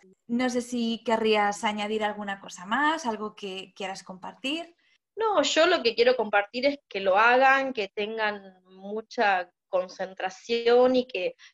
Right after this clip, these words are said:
Speaker 2: que, que busquen sus objetivos, porque los objetivos, si uno se concentra y trabaja en ellos, llegan, llegan, estoy segura, estoy
Speaker 1: Seguro.
Speaker 2: convencida.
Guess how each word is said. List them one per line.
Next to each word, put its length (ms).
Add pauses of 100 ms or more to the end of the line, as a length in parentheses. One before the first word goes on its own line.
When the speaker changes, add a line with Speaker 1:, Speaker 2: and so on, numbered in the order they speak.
(200)
Speaker 2:
que, 340
que 120
busquen 440
sus 240
objetivos, 800
porque 220
los 180
objetivos, 760
si 260
uno 140
se 160
concentra 840 (480)
y 100
trabaja 540
en 120
ellos, 640 (180)
llegan, 420 (260)
llegan, 360
estoy 240
segura, 520
estoy 160
Speaker 1:
Seguro. 180
Speaker 2:
convencida. 680